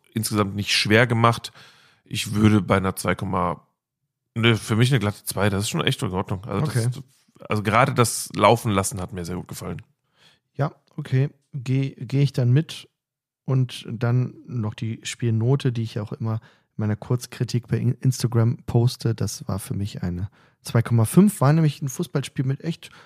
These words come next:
Speaker 2: einem ganz guten Flow, wie ich fand.
Speaker 1: Mhm.
Speaker 2: Und dann zum Abschluss einfach nochmal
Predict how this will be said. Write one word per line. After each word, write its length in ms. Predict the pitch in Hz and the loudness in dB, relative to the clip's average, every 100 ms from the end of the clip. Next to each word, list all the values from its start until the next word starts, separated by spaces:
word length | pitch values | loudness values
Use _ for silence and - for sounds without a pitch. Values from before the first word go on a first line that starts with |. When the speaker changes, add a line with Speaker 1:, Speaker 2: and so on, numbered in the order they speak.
| _ | _
Speaker 2:
einem 100 | 175 | 0
ganz 180 | 180 190 | 4 4
guten 220 | - 233 | 2 -2
Flow, 380 | 196 202 147 104 | 0 6 6 6
wie 80 | 98 | -2
ich 100 | 98 | -8
fand. 380 | - 90 - - _ - | -8 -8 -8 -18 _ -6
Speaker 1:
Mhm. 220 | 131 135 160 _ _ _ - | 0 0 -2 _ _ _ 2
Speaker 2:
Und 420 | 151 147 - - _ _ - | 2 4 -2 -8 _ _ -2
dann 320 | 131 135 135 _ _ | 0 0 -2 _ _
zum 200 | - 135 | -6 -6
Abschluss 480 | 120 120 - 131 120 | -2 -4 0 0 0
einfach 340 | - 117 120 110 | -2 -2 -2 -2
nochmal 400 | 110 - 107 | -4 -2 -4